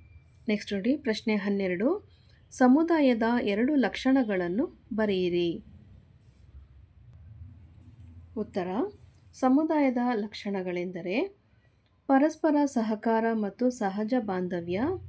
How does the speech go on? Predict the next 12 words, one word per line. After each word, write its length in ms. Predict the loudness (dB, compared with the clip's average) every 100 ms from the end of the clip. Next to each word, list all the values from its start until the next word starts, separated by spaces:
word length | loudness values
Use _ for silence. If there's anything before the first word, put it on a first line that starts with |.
| -16 -18 -18 -18 -18 -18 -16 -2
ಒಂದೇ 420 | 4 6 6 4
ಪರಿಸರದಲ್ಲಿ 960 | 2 -2 -2 -2 -4 -2 -2 -2 -4 -4
ವಾಸಿಸುವ 560 | -6 -6 -10 -8 -2 0
ಜನರು. 500 | 0 -2 -4 -6 -8 -12 -18 _ -20 -20 _ _ _ -20 -20 -20 -20 -20 -20 -20 -20 -20 -20 -20 -20 -20 -20 -20 -20 -20 -18 -6
ಪ್ರಶ್ನೆ 380 | -4 -2 0
ಹದಿಮೂರು 520 | 2 2 0 0 -2 -2
ನೋಡಿ, 340 | -2 0 -2 -4 -16 -20 -20 -20 -20 2
ನಿಯಮಿತವಾಗಿ 920 | 6 6 6 4 4 4 4 4 2
ಆಟ 340 | 2 0 0 2
ಆಡುವುದು 680 | 0 0 -2 -2 0 -2 -2
ಏಕೆ 300 | 0 0 2
ಮುಖ್ಯ? 460 | 2 2 0 -2